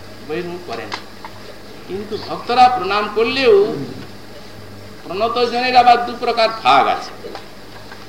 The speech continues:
একটা হচ্ছে সকাম প্রণত জন, আর একটি হচ্ছে নিষ্কাম প্রণত জন।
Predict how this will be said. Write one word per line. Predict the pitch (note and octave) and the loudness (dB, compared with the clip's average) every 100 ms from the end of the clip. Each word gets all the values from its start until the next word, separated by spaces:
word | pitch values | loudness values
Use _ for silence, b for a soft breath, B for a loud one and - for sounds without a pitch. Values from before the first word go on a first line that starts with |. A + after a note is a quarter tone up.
| - - - - - D3 | -16 -16 -16 -16 -12 -8
একটা | F#3+ G#3+ | -4 2
হচ্ছে | A#3 A3+ - | 2 2 -2
সকাম | - - F#3+ A#3+ C4 C4 | -4 -2 0 4 4 4
প্রণত | B3+ A#3+ B3 | -2 -2 -2
জন, | B3+ C4 C4+ C4+ D4 - - - - - - - - - - - - - | 0 0 0 0 -4 -10 -16 -18 -16 -16 -16 -16 -18 -18 -16 -16 -14 -4
আর | F3 F#3 F#3 - | 0 2 0 0
একটি | F3 F#3 - A#3+ | 0 -2 -6 -4
হচ্ছে | A#3 A#3 - B3+ A#3 | -2 -2 -2 0 0
নিষ্কাম | E3+ G3+ - A#3 G#3 G3 F#3+ | -2 -4 -2 2 4 2 -2
প্রণত | B2 A#2 G2+ | -4 -4 -6
জন। | A2 | -8